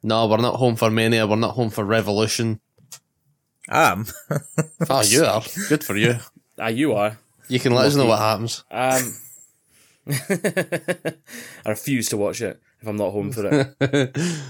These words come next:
Speaker 3: April first and second. Oh, fuck's sake. I know you're right. We're, we're away. Right.
Speaker 1: We're the
Speaker 3: um,
Speaker 1: fools.
Speaker 3: Cool. Shall we? Right, let's open up to any other business. What's happening in A E W?
Speaker 2: Right, do you want my,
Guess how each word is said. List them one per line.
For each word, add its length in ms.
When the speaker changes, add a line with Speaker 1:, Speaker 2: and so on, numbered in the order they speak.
Speaker 3:
April 260
first 260
and 80
second. 260
Oh, 140
fuck's 340
sake. 280
I 140
know 80
you're 140
right. 180
We're, 160
we're 80
away. 220
Right. 140
Speaker 1:
We're 220
the 300
Speaker 3:
um, 60
Speaker 1:
fools. 680
Speaker 3:
Cool. 240
Shall 480
we? 440
Right, 280
let's 220
open 380
up 280
to 320
any 280
other 180
business. 500
What's 180
happening 320
in 60
A 120
E 20
W? 260
Speaker 2:
Right, 200
do 60
you 60
want 140
my, 280